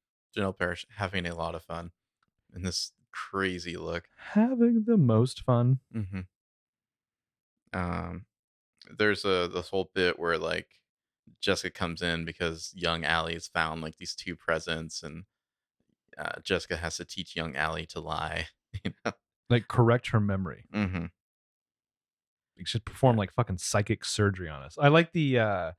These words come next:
Speaker 2: "Why are you suppressing this memory?" It's because Daddy will leave us.
Speaker 1: <laughs>
Speaker 2: Allison's like, "Eh."
Speaker 1: Not two dresses, one. She makes her repeat it, too. I like that extra detail. Like,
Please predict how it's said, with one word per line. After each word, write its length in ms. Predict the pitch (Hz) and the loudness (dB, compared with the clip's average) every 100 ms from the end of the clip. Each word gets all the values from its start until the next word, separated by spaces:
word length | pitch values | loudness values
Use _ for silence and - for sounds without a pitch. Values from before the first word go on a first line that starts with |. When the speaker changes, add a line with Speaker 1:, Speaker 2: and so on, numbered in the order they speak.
| _ _ _ _ - | _ _ _ _ 4
Speaker 2:
"Why 180 | 107 139 | 6 8
are 160 | 135 | 10
you 120 | 180 | 10
suppressing 560 | 165 208 - 196 - 196 | 8 4 4 0 2 2
this 180 | 202 - | 2 4
memory?" 220 | 202 226 | 4 4
It's 60 | - | 0
because 260 | - 95 | -4 -6
Daddy 280 | - 87 110 | -6 -2 0
will 140 | 87 76 | 0 -4
leave 240 | 92 101 | -4 -2
us. 340 | 82 - - - _ _ _ - | -2 -6 -12 -16 _ _ _ -4
Speaker 1:
<laughs> 1300 | 170 - - - - - _ _ _ - - - - | -4 -2 -6 -8 -14 -16 _ _ _ -14 -14 -12 2
Speaker 2:
Allison's 340 | 123 120 127 | 6 8 6
like, 200 | 117 123 - _ _ - | 6 4 0 _ _ 0
"Eh." 240 | 302 320 - _ - - | 4 4 2 _ -20 -10
Speaker 1:
Not 200 | 131 123 | -2 -2
two 140 | - 95 | -2 -6
dresses, 360 | 85 80 85 | -6 -8 -4
one. 180 | 98 95 | 0 2
She 120 | 92 131 | 0 0
makes 260 | 139 147 | 2 2
her 60 | 160 | 2
repeat 360 | 110 - 110 85 | 0 0 -4 -4
it, 160 | 67 | -4
too. 140 | - 85 | -4 -2
I 80 | |
like 220 | 85 95 92 | 2 2 2
that 140 | 87 | -2
extra 220 | 85 - | -2 -8
detail. 420 | 78 80 - 71 87 | -12 -12 -6 -6 -6
Like, 220 | 82 | -8